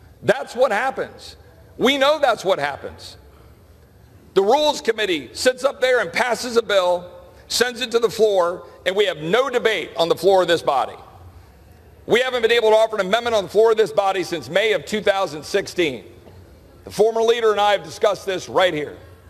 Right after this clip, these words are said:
That's true. But the fact is, this place has to change. It has to change. And the change comes by either adopting rules and procedures that will make us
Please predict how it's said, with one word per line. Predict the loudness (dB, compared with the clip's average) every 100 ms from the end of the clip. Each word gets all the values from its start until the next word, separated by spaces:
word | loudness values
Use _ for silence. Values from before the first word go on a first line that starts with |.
| -20 -20 -20 -20 -20 -20 -20 _ -10
That's | -2 -2 -2
true. | 2 4 4 0 -12 -20 -20 -20 -20 -20 -20 -20 _ -20 -4
But | 0
the | 0
fact | 2 0 0 2
is, | 2 2 -2 -16 -8
this | -4 -4 -2
place | 0 0 0
has | -4 -4 -4
to | -6 -8
change. | -4 -2 -4 -10 -16 -20 -20 -20 -20 -20 -20 -20 -20 -20 -20 _ -20 -20 -6
It | -2 -2
has | -2 -2 -2 -6
to | -8 -6
change. | -4 -2 -4 -10 -14 -20 -20 -20 _ _ _ _ _ -16 -6
And | -4
the | -4
change | -2 0 0 -2 -6 -4
comes | -2 0 -2 -4 -12 -16 -18 -4
by | -2
either | -2 -4 2 2
adopting | 2 0 0 -2 -4
rules | 2 4 4
and | 2
procedures | -2 -2 -4 -2 -2 -2
that |
will | 0 0
make | 2 0 0
us | -2 -2 -6